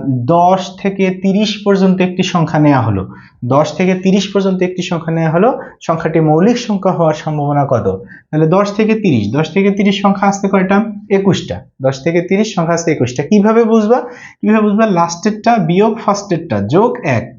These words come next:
যোগ এক করবা, তাহলে, আহ, মোট সংখ্যাটা তোমরা পাওয়া যাবা। এখন বলছে যে, আহ, দশ থেকে তিরিশের মধ্যে কি করবে? একটা সংখ্যা নেবে, সংখ্যাটা কি হবে? মৌলিক সংখ্যা হবে। তাহলে মৌলিক সংখ্যা আছে কয়টা? চার দুই ছয়টা আছে, ছয়টা।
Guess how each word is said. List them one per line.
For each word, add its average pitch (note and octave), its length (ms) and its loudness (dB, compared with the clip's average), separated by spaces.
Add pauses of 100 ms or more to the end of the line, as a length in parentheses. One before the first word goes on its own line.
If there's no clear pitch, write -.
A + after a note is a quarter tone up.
(140)
যোগ F3+ 240 0
এক F3+ 240 0
করবা, G3 240 2
তাহলে, F3 540 0 (220)
আহ, C#3 100 0
মোট E3+ 220 2
সংখ্যাটা D#3+ 380 -2
তোমরা D#3+ 180 0
পাওয়া C#3+ 260 2
যাবা। C#3 420 0 (320)
এখন E3+ 300 0
বলছে G#3+ 260 0
যে, A#3+ 80 2
আহ, D#3+ 460 2
দশ D#3 180 2
থেকে G3+ 220 0
তিরিশের G3+ 520 0
মধ্যে G#3+ 320 2
কি G3+ 240 0
করবে? G#3 220 4
একটা A3+ 220 0
সংখ্যা F#3 340 0
নেবে, G3+ 200 4
সংখ্যাটা F3 400 0
কি F#3 160 0
হবে? F#3+ 300 2 (380)
মৌলিক A#3 340 2
সংখ্যা E3+ 320 -2
হবে। C3 160 0
তাহলে D3 200 -2
মৌলিক G#3 260 0
সংখ্যা A3 280 0
আছে G3+ 180 0
কয়টা? F#3+ 260 2
চার G3 300 -2
দুই F#3+ 160 0
ছয়টা E3+ 320 -2
আছে, D3 280 -4
ছয়টা। D3 320 -4